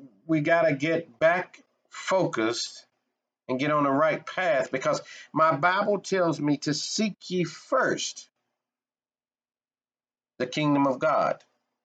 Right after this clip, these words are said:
and his righteousness, and all these things shall be added unto you. He said, "Seek him first," not seeking everything else. And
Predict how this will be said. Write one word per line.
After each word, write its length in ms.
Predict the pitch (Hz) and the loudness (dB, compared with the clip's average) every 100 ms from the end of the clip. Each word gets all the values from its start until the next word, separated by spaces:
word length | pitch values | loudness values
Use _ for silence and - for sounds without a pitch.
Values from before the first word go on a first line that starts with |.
| _ _ _ _ _ _ _ _ _ _ _ - | _ _ _ _ _ _ _ _ _ _ _ -4
and 140 | 120 | 0
his 120 | 127 | 0
righteousness, 520 | 135 143 - 110 117 - | 0 0 -2 -4 -2 0
and 100 | 117 | 2
all 260 | 143 170 | 4 4
these 260 | 165 170 - | 4 2 0
things 280 | 185 180 - | 0 2 2
shall 160 | 160 | 0
be 220 | 147 156 | 0 2
added 280 | 156 156 151 | 4 4 4
unto 300 | 156 151 170 | 2 0 -4
you. 260 | 190 107 98 - _ | -6 -8 -10 -16 _
He 100 | 208 | -8
said, 260 | 180 196 175 | -4 -2 -2
"Seek 400 | - - 247 190 | -4 -6 -6 -6
him 380 | - 202 175 151 - | -4 0 0 0 -2
first," 420 | - 160 117 - - - - | 0 2 0 -4 -8 -20 -6
not 300 | 160 - - | -2 -2 -2
seeking 520 | - - 214 202 190 | -6 -4 -4 -2 0
everything 540 | 180 175 170 180 165 180 | 2 0 0 0 2 2
else. 220 | 170 - | 0 0
And 200 | 135 | -2